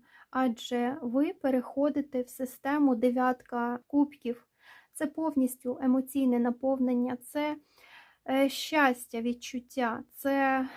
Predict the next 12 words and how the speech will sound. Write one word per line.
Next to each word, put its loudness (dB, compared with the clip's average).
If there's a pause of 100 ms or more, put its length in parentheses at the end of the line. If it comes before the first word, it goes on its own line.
(120)
сила, 2
це -8
благодать. -2 (540)
І 2 (1500)
взаємодія 6 (160)
з -18
тими 6
людьми 4 (360)
достойними, 0
які -2
дійсно 2 (260)
будуть 0